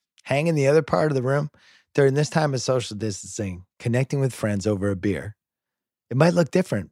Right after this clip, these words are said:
but it's more important than ever. And Miller Lite, the original light beer, it's always been there to bring people together in real life through Miller Time, a moment for people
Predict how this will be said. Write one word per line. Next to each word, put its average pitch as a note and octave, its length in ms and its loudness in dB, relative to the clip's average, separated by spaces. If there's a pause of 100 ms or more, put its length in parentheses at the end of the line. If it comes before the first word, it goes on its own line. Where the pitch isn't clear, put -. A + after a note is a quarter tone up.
but D3 100 2
it's C#3 160 -2
more D#3+ 160 4
important D#3+ 380 0
than C3 100 0
ever. C#3+ 280 2
And A#2+ 180 -2
Miller D3+ 260 2
Lite, C3+ 240 2
the B2 140 -2
original C#3+ 500 2
light G#2+ 220 0
beer, F2+ 280 -6
it's - 140 -10
always C#3+ 180 4
been B2 200 0
there A2+ 160 2
to G2 40 -4
bring A2+ 220 -2
people A2 260 -4
together F#2+ 440 -4 (500)
in A2 180 0
real C#3+ 220 8
life C#3+ 300 2
through C3+ 220 -4
Miller D3 280 2
Time, D#3+ 300 -2
a A#2+ 60 0
moment C3 340 -2
for A#2+ 120 -4
people G2+ 540 -6